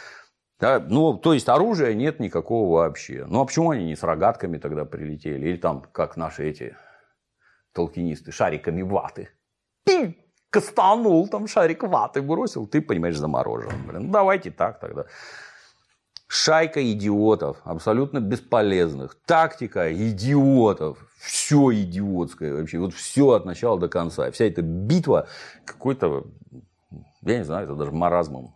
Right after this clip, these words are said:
не назовешь. Чушь собачья. И то вот на орбиту вываливается, значит, флот повстанцев,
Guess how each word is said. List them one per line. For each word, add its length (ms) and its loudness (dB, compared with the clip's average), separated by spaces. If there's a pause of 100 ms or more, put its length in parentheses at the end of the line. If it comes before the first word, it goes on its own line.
не 160 -4
назовешь. 640 -6 (140)
Чушь 420 -4
собачья. 800 0
И 80 -4
то 240 6
вот 160 -4
на 160 -2
орбиту 480 -2
вываливается, 920 0
значит, 320 -8
флот 480 0 (500)
повстанцев, 720 -4